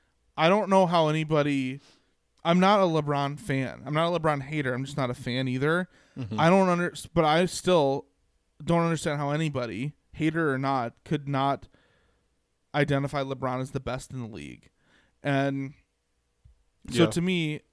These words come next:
Speaker 1: it just seemed a little bit, to me, it clearly seemed like a shot at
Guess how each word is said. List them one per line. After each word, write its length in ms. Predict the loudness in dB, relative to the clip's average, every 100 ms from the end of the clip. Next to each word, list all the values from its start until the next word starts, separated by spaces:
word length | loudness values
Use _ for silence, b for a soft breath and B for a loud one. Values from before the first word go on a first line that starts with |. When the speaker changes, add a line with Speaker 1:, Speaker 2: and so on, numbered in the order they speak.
| _ -6
Speaker 1:
it 100 | -2
just 200 | -2 -2
seemed 160 | -2
a 40 | 0
little 260 | 2 2 2
bit, 360 | 2 0 -2 _ _ _ _ _ _ _
to 120 | 4
me, 220 | 6 6 4
it 200 | 2 0
clearly 300 | 0 2 0
seemed 240 | -2 -2
like 120 | -2
a 60 | -6
shot 440 | -4 0 0 -2
at 280 | -6 -6 -6